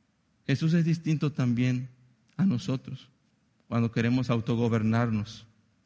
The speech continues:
Jesús, el Rey soberano, tiene una característica peculiar que no contradice su soberanía, y es esta: Él es un rey enviado de Dios,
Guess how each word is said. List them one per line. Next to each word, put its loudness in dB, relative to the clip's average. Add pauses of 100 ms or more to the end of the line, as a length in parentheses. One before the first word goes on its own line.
(1040)
Jesús, 2
el 4
Rey 2
soberano, 0
tiene 2
una 2
característica 0
peculiar 2
que 4
no 2
contradice 2
su 0
soberanía, 2 (180)
y 4
es 0
esta: 0 (340)
Él 4
es 0
un 2
rey 0
enviado 2 (220)
de 4
Dios, 0